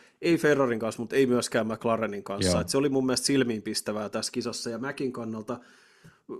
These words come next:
Speaker 1: ehkä vähän kaksijakosta sillä tavalla, että he varmaan ajatteli, että ne olisi tasaväkisempiä Ferrarin kanssa, mutta toisaalta ne oli ihan selvästi nopeampia kuin sekä Aston että Mersu,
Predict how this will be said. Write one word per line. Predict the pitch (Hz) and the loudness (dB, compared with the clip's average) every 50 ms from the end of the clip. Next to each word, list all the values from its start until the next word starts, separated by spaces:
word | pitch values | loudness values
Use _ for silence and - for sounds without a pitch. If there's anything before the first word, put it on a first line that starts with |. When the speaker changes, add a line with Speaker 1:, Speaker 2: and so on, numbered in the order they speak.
| - - - - - | -14 -16 -20 -18 -6
Speaker 1:
ehkä | - - 196 190 - 214 | -2 0 0 0 0 0
vähän | 196 190 180 185 | 0 2 0 0
kaksijakosta | 180 180 180 180 - - 170 151 - 151 135 - - 135 | 0 0 0 -2 0 -2 -2 -2 -2 -4 -6 -4 -4 -2
sillä | - 151 147 147 139 | -2 -2 -2 -2 -2
tavalla, | - 135 123 120 120 117 113 113 | -2 -2 -2 -2 -2 -2 -4 -4
että | 113 - | -4 -4
he | 131 127 | -2 -2
varmaan | 139 151 147 139 139 131 127 123 | 0 -2 -2 -2 -4 -4 -2 -2
ajatteli, | 123 123 127 123 123 - - 120 113 113 110 | -2 -2 -2 -4 -6 -6 -6 -4 -4 -4 -6
että | 107 - 117 | -6 -6 -4
ne | 117 | -2
olisi | 123 123 123 120 120 - | -2 0 0 -2 -2 0
tasaväkisempiä | - 135 139 147 139 120 117 113 - 123 110 120 110 107 - 117 110 104 | 0 0 0 0 0 -2 -4 -4 -4 -4 -4 -4 -6 -8 -8 -10 -10 -6
Ferrarin | - 135 135 135 127 127 113 113 110 107 | -2 0 0 0 0 -2 -4 -6 -8 -10
kanssa, | 107 104 104 101 98 - - - 113 107 - - - _ _ _ | -10 -10 -10 -8 -8 -6 -6 -6 -6 -6 -8 -14 -20 _ _ _
mutta | - 123 123 - 127 | -10 -8 -6 -6 -6
toisaalta | 120 139 139 143 135 139 127 120 - 117 | -2 0 0 2 2 2 0 -2 -2 -4
ne | 110 113 | -6 -4
oli | 113 120 127 - - _ _ | -6 -6 -6 -8 -12 _ _
ihan | 190 190 151 113 123 107 107 104 | -4 -4 -2 0 -2 -2 -2 -4
selvästi | - 110 101 95 90 95 - - - 101 | -6 -6 -6 -8 -8 -10 -10 -10 -10 -8
nopeampia | 101 107 104 - 117 107 101 - 107 104 101 | -8 -10 -10 -8 -8 -10 -8 -10 -12 -12 -10
kuin | - 104 | -10 -8
sekä | - - 123 117 131 117 98 | -4 -4 -4 -2 -2 -2 -2
Aston | 107 113 107 - - 110 101 95 | -2 -2 -2 -4 -4 -6 -10 -10
että | - 92 107 - _ _ - 98 95 - _ _ _ _ _ _ | -10 -12 -12 -12 _ _ -14 -14 -14 -14 _ _ _ _ _ _
Mersu, | 113 120 120 113 113 - - - 101 98 - _ _ | -4 -2 -2 -2 -4 -6 -10 -10 -12 -12 -12 _ _